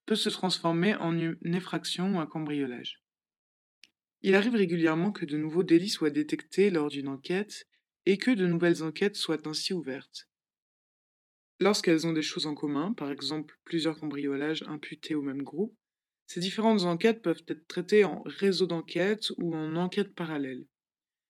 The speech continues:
Les différents policiers et policières impliqués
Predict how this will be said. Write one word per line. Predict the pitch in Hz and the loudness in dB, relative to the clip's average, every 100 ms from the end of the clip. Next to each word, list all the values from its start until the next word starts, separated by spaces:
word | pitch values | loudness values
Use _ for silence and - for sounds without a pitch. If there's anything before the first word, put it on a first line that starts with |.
| _ | _
Les | 180 | 2
différents | 175 208 208 196 196 | 2 2 2 4 2
policiers | - 175 165 - - | 2 0 0 0 4
et | 165 | 2
policières | 160 143 139 - 170 | 2 -6 -4 0 0
impliqués | 151 - 143 - 190 220 | 0 -4 -10 -4 -4 -4